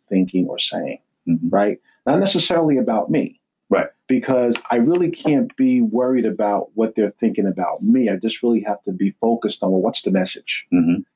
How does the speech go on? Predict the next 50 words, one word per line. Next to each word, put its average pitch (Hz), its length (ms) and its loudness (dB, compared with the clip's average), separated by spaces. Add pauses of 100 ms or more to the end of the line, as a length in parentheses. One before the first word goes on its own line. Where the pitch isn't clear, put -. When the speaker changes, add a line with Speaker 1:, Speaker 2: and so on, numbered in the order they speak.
(100)
Speaker 1:
You - 80 0
know, 104 100 2
and 117 160 0
if 117 100 -2
the 113 80 -2
message 135 520 0
is - 120 -6
clear, 107 560 0 (320)
it's - 140 -8
consistent, - 720 -2 (240)
it's - 140 -12
concise, - 800 -2 (460)
then 139 520 2 (240)
they 135 180 2
will 160 140 2
have 117 180 -2
a 110 80 -2
favorable 117 400 0
impression 104 480 -2
of, 95 140 -2 (160)
of 104 160 0
me, 131 440 2 (200)
regardless 170 420 0
of 135 60 2
what 127 80 2
my 123 80 2
message 165 320 -2
is. - 280 -10
Speaker 2:
Right. 95 200 0 (220)
Speaker 1:
Even 170 160 2
if 190 100 -4
they 185 60 2
don't 175 180 0
like 170 240 -2
it. - 120 -12 (220)
Even 180 200 2
Speaker 2:
Mm-hmm. - 60 -4
Speaker 1:
if 196 60 0
it's 180 80 -4
a 170 80 2
message 170 300 0
about, 135 280 0
"Look, 135 280 0
I 123 60 0
need 139 180 2
to 127 60 0
lay 120 120 2
you 110 220 2
off." - 280 -4
Speaker 2:
<laughs> - 80 -6